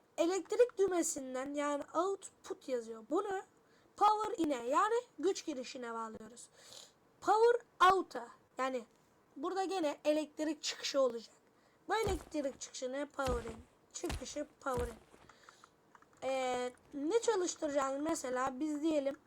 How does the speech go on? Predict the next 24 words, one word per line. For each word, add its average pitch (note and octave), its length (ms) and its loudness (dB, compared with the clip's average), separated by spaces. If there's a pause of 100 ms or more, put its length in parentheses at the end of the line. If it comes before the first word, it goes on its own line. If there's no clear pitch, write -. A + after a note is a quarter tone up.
(140)
taret E4 340 0 (720)
on E4 300 0
güç - 300 -12 (220)
diyormuş. A#3+ 500 -8
Mesela C#4+ 420 -4
biz C4+ 240 -4
başka C#4+ 420 -4
bir C#4+ 40 -6
şey C4+ 160 -12
çalıştırmak C4 640 -8
isteyelim. A3+ 440 -10 (1400)
Ne D#4+ 100 2
olsun? D4 680 0 (840)
Ee, B3 260 -8
elektrikli D#4 600 -2
fırın C#4+ 240 -4
olsun. B3+ 280 -6 (200)
Güç G4 220 0
kullanımı D4+ 560 0
üç - 260 -2
diye D4 200 0
burada C4+ 200 0
yazıyor A#3+ 320 0
arkadaşlar. A#3 600 -12